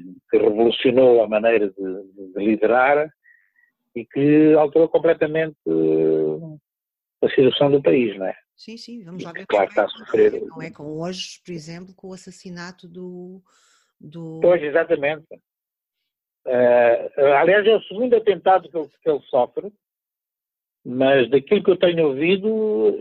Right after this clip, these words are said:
Speaker 1: ele alterou completamente as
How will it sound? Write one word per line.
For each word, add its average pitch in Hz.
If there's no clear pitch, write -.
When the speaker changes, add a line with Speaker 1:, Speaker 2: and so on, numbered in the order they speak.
Speaker 1:
ele 180
alterou 185
completamente 190
as -